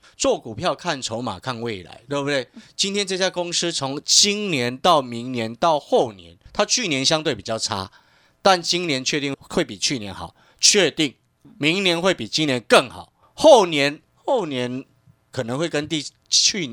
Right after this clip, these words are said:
Speaker 1: 明年差不多啦。
Speaker 2: 是。
Speaker 1: 后年啦。好，这是第一档，而且这档股票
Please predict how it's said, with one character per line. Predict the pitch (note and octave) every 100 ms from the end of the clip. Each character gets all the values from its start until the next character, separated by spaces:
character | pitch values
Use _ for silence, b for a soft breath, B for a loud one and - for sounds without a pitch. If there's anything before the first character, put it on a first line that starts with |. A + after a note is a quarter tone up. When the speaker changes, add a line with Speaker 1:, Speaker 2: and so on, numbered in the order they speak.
| -
Speaker 1:
明 | C3+ C3+
年 | C#3 B2
差 | B2 C3
不 | B2
多 | A#2 G#2+ F#2+
啦。 |
Speaker 2:
是。 | E2+ - - G3+ G3 A#3+ B3 C4
Speaker 1:
后 | A3+ C#3+
年 | G2+ E2+ E2
啦。 | E2 _ _ _ -
好， | C3
这 | B2
是 | D3+ D#3
第 | - B2+
一 | B2+
档， | - -
而 | -
且 | D#3+
这 | D3+ F3
档 | D3
股 | C3+
票 | G2 A#2+ A#2